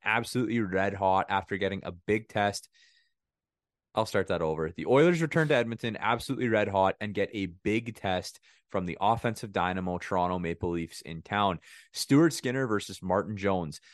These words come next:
Fun fact, Martin Jones, as much as people like to shit on him, won more games last year than Philip Grubauer did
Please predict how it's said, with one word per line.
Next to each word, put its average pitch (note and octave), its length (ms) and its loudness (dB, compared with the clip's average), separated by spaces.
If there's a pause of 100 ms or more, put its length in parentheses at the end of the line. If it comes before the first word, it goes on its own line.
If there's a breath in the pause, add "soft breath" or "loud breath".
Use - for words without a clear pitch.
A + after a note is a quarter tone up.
(180 soft breath)
Fun D#3 260 0
fact, C3+ 500 2
Martin D#3+ 340 2
Jones, C3+ 380 2
as F2+ 140 -4
much A2+ 200 -2
as - 80 -14
people B2+ 240 -2
like C3 180 2
to C3+ 80 0
shit C#3 220 0
on F2+ 180 2
him, F2 140 -4 (220 soft breath)
won G#2+ 300 2
more A2+ 260 2
games C3 340 0
last G2+ 380 -2
year F#2 180 0
than F2+ 140 -4
Philip G#2+ 360 0
Grubauer F2+ 600 2
did D#2 240 -4